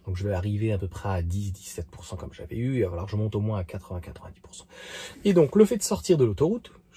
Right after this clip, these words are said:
je vais perdre, notamment en manche, j'avais perdu à peu près cinq minutes. Le fait de re-rentrer cinq minutes, et j'avais perdu à peu près une demi-heure. J'attendais, j'attendais comme un con. Il y avait rien à faire. T'attendais la charge, là. Là, il y avait rien à faire le matin. Donc, quand t'as envie de bombarder et qu'au bout de deux heures, en fait, tu dois recharger et qu'en fait, ton trajet est de quatre heures, ça se fait relativement bien quand même sur autoroute.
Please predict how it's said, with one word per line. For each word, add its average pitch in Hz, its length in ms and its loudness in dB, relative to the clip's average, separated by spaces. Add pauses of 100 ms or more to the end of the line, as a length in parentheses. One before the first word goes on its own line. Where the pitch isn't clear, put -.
(160)
je 117 60 -6
vais 104 80 0
perdre, 107 280 0
notamment 104 420 0
en 107 40 0
manche, 110 200 -2
j'avais 87 120 -4
perdu 92 220 -8
à 90 40 -8
peu - 80 -14
près 95 120 -10
cinq 127 220 -2
minutes. 196 240 0
Le 170 160 8
fait 139 140 2
de 98 80 -2
re-rentrer 90 420 -8
cinq - 220 -6
minutes, 107 360 -4
et 120 60 -4
j'avais 107 160 0
perdu 104 220 -4
à 104 60 -2
peu - 100 -4
près - 220 -8
une 143 200 2
demi-heure. 95 420 2
J'attendais, 95 480 -6
j'attendais 113 400 -2
comme 78 180 -10
un 82 80 -8
con. 120 160 -8
Il 123 40 -8
y 107 40 -4
avait 90 100 -6
rien 123 200 -2
à 113 60 -2
faire. - 280 -6
T'attendais 101 320 -2
la 104 120 -2
charge, 80 300 -10
là. - 80 -14 (380)
Là, 120 120 4
il 127 40 6
y - 20 4
avait 101 140 0
rien 110 120 -2
à 101 60 0
faire 104 200 -2
le 98 80 0
matin. 92 280 0
Donc, 123 140 -2
quand 123 160 -4
t'as 117 80 -2
envie 110 200 0
de 101 80 -4
bombarder 117 600 0 (340)
et 87 100 -6
qu'au 107 120 -2
bout 107 120 0
de 104 60 -2
deux 117 240 2
heures, 120 100 2
en 101 60 -2
fait, 104 120 -2
tu 101 120 -6
dois 98 100 2
recharger 117 460 0
et 101 60 -2
qu'en 87 180 -4
fait, 117 160 2
ton - 140 -8
trajet 107 400 0
est 92 40 -4
de - 80 -16
quatre - 320 -4
heures, 107 260 4
ça - 160 -12
se - 120 -12
fait 101 120 -6
relativement 92 520 -4
bien 131 280 0
quand 101 100 -6
même 95 140 -6
sur - 160 -18
autoroute. 139 360 0